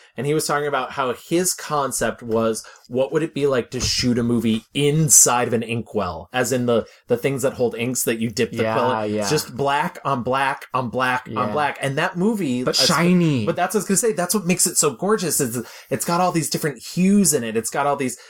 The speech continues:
Speaker 1: these light reflective things off the vinyl. It's got
Speaker 2: Yeah.
Speaker 1: the blues that you sometimes get with dark black. I don't know. It's,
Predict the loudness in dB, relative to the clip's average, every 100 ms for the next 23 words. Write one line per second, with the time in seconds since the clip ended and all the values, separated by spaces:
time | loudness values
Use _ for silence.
0 | -12 -2 0 0 0 0 0 -2 -4 -2
1 | -4 -2 -6 -2 -2 0 -4 -4 -6 -2
2 | 0 2 0 0 -2 -2 -2 -2 -4 -4
3 | -2 2 2 2 0 -2 -2 -2 -4 -4
4 | -2 -2 -2 0 0 0 -2 0 -2 -2
5 | -2 -2 -2 -10 -10 0 2 2 0